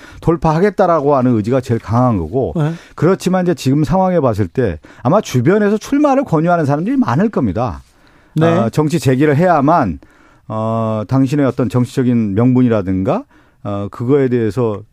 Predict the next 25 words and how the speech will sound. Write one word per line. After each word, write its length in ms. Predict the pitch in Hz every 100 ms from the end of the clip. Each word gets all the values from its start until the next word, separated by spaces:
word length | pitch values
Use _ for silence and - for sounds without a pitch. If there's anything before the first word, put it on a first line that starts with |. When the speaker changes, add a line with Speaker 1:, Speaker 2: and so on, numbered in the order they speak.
| _ -
Speaker 1:
음, 440 | 135 101 110 127 123
뭐 360 | 117 107 107 131
해볼 220 | 175 185
수 100 | -
있는 180 | 110 113
거 80 | 120
아니야. 220 | 92 107
이렇게 300 | 110 160 131
주변에서 400 | - 127 208 240
많은 240 | 190 220
얘기 240 | 147 135 214
권유가 400 | - 131 202 277
있겠죠. 500 | 143 214 - 120 180 _
Speaker 2:
네. 180 | 156 143 - - _ _ _ -
홍준표 840 | 254 269 254 285 233 262 277 269
대구시장도 560 | 226 220 240 240 226 214
입을 280 | 202 196 185
열기 220 | 175 175
시작했습니다. 680 | - 208 190 170 185 170 160
그래가지고 360 | 151 156 143 139
대통령 720 | 156 196 _ - 202 220 202
측근조차 760 | - - 226 208 - 196 180 165
강남 720 | - 139 180 190 202 190 185 -
출마하겠다고 720 | - 208 202 190 170 175 160
날뛴다, 720 | 147 147 180 170 156 151 131